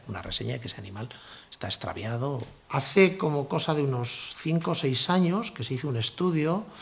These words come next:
valorábamos que todos los identificados podrían corresponder al munici-, al territorio histórico de Vizcaya, para que nos hagamos una idea, teniendo en cuenta que por población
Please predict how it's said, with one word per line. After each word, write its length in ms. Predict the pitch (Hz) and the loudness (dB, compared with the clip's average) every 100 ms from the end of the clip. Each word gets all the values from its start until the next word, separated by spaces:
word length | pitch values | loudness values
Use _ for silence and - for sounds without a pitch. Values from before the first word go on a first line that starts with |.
| - - - - | -16 -14 -16 4
valorábamos 720 | 139 127 127 143 151 127 117 | 6 8 8 8 6 4 0
que 120 | - 117 | 0 0
todos 340 | - 170 202 | 6 6 8
los 180 | 185 180 | 6 6
identificados 680 | 160 156 139 139 156 202 - | 4 2 0 0 2 2 0
podrían 340 | 139 139 160 | 2 2 4
corresponder 560 | 165 156 - 139 135 156 | 4 2 0 0 2 4
al 100 | 151 | 4
munici-, 320 | 127 117 - - | 2 -2 -2 2
al 460 | 120 113 107 107 | 4 4 0 -4
territorio 400 | - 110 107 139 | -4 -4 -2 0
histórico 380 | 151 - 151 151 | 0 0 -2 0
de 80 | 165 | 0
Vizcaya, 520 | 107 - 104 - - - - - - - - | -2 -6 -10 -10 -14 -20 -20 -20 -20 -12 -8
para 160 | 104 | -8
que 60 | 101 | -8
nos 140 | 98 | -8
hagamos 240 | - 113 123 | -6 -4 -4
una 120 | 110 | -4
idea, 200 | 104 104 | -4 0
teniendo 300 | 139 151 170 | 4 8 8
en 100 | 165 | 8
cuenta 280 | 165 165 123 | 6 6 4
que 100 | 117 | 0
por 200 | 113 101 | -2 -4
población 760 | 107 104 104 - 165 214 277 | -4 -4 -4 4 6 6 6